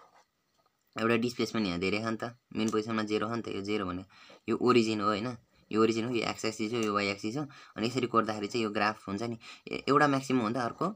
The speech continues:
मिनिमम हुन्छ। टोटल इनर्जी भनेको के हो? पोटेन्सियल इनर्जी प्लस काइनेटिक इनर्जी। अनि यसरी तपाईँलाई पोटेन्सियल इनर्जी दिएको छ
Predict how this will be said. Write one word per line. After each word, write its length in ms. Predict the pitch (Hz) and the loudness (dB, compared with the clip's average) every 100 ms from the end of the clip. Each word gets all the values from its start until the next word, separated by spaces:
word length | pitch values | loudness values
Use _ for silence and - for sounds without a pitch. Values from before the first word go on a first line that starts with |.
| - 113 | -4 0
मिनिमम 180 | 113 | 2
हुन्छ। 220 | 107 92 113 | 2 0 -4
टोटल 340 | 107 117 123 | -2 -2 0
इनर्जी 380 | 120 113 110 110 | -2 -2 -2 -2
भनेको 240 | 92 107 | -2 -2
के 100 | 117 | -2
हो? 60 | 143 | -2
पोटेन्सियल 460 | 135 117 110 113 | -4 -4 -4 -2
इनर्जी 340 | 101 95 98 104 | -2 -2 -4 -4
प्लस 300 | - 208 - | -2 -2 -2
काइनेटिक 360 | - 98 101 | -6 -4 -2
इनर्जी। 340 | 95 90 101 110 - - - | -4 -6 -6 -8 -10 -20 -4
अनि 120 | 123 | 0
यसरी 240 | 170 175 165 | 2 2 2
तपाईँलाई 300 | 156 151 147 | 2 0 0
पोटेन्सियल 420 | 160 175 170 156 | 0 2 2 2
इनर्जी 320 | 143 127 120 | 2 2 0
दिएको 260 | 113 | 0
छ 20 | 110 | 0